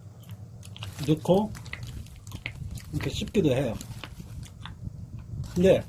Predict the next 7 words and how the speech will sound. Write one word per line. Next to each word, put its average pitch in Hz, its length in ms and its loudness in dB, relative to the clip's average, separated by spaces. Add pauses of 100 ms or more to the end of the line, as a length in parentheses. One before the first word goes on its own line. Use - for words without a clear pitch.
(1600)
다 202 180 2
장단점은 214 600 8
있어요. 151 500 4 (1600)
무슨 160 240 4
장단-, 165 320 6
장단점이 160 560 6
있느냐면 139 560 8